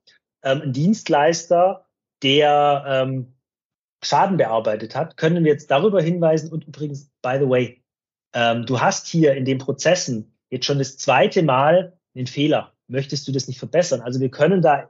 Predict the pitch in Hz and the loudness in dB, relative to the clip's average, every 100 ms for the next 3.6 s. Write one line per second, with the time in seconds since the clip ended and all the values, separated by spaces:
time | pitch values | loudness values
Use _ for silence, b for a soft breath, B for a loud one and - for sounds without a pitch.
0 | _ - 156 180 165 - 139 139 - 143 | _ -2 0 0 -2 -10 -14 -16 -10 -4
1 | 143 226 156 120 180 - _ _ _ _ | 2 2 2 0 -2 -6 _ _ _ _
2 | 135 135 117 196 220 - 190 - 175 175 | -4 -4 0 2 2 -2 -4 -2 0 2
3 | 175 170 170 196 196 226 | 2 2 2 2 0 -4